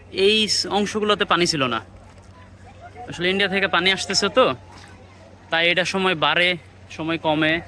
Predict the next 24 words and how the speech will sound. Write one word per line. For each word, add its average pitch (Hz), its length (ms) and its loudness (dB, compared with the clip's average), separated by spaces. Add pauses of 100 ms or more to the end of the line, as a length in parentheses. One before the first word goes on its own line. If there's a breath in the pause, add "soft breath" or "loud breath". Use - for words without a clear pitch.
(1600)
ওই 156 100 -2
দিকের 180 300 -2
বৃষ্টির 180 340 0
ওপর 170 160 0
ডিপেন্ড 135 260 -2
করে। 117 180 -4 (240)
এই 143 60 -16
যে 147 60 -4
আমাদের 160 340 -2
বর্ডারে 170 460 0
লাস্ট 165 440 0 (220)
একটা - 140 -6
মসজিদ, 151 440 -2 (1900)
মসজিদের 151 420 0
সাথে 175 260 -2
লাগানো 156 380 2
একটা 151 260 2
বিজিবি 143 300 0
ক্যাম্প। 151 280 2 (800)
এটাই 175 200 0
মূলত 185 320 -2 (240)
একদম 160 360 -2
শেষ 165 180 -2
সীমানা। 170 280 0